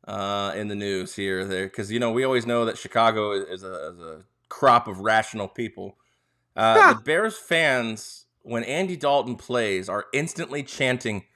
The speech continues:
Speaker 1: for Justin Fields to be on the field.
Speaker 2: I wanna
Speaker 1: I
Speaker 2: know
Speaker 1: think that's,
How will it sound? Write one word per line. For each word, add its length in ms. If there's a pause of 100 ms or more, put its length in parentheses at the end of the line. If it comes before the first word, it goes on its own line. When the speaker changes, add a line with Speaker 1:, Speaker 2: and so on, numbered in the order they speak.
(320)
Speaker 1:
for 200
Justin 400
Fields 380
to 80
be 120
on 160
the 60
field. 380 (1700)
Speaker 2:
I 40
wanna 240
Speaker 1:
I 60
Speaker 2:
know 60
Speaker 1:
think 100
that's, 180